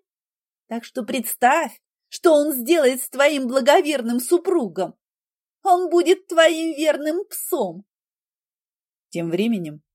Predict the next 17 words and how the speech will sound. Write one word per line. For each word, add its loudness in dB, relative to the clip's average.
Пушок, -2
до 2
этого 2
благородно 0
дремавший -4
на -6
подоконнике, -4
унюхав -2
соблазнительный -2
запах -4
варёной -4
колбасы, -2
внезапно -2
оживился. -6
Он -8
бесшумно -8
спрыгнул -8